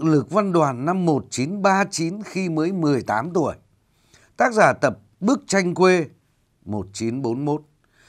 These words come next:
Đi cách mạng năm một chín bốn lăm trở thành cán bộ phụ nữ và làm thơ cách mạng đại loại như Con đã về nơi bác ở xưa.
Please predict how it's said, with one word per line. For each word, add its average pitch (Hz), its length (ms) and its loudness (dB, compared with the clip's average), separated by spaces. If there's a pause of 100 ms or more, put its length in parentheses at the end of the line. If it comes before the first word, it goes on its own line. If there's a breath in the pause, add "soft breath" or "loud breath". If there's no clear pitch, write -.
(300 soft breath)
Đi 208 540 0
cách 220 260 0
mạng 165 440 0 (600)
năm 185 220 0
một 156 200 2
chín 156 240 0
bốn 196 200 2
lăm 190 340 -2
trở 143 240 4
thành 143 320 -4
cán 160 260 0
bộ 135 240 0
phụ 143 200 0
nữ 131 320 -4
và 147 160 2
làm 117 340 0
thơ 175 280 0
cách 196 160 -2
mạng 127 460 -6
đại 107 240 -2
loại 117 340 -2
như 156 340 2 (2000 soft breath)
Con 160 220 6
đã 143 180 6
về 139 260 4
nơi 156 280 4
bác 175 200 4
ở 120 260 2
xưa. 170 360 4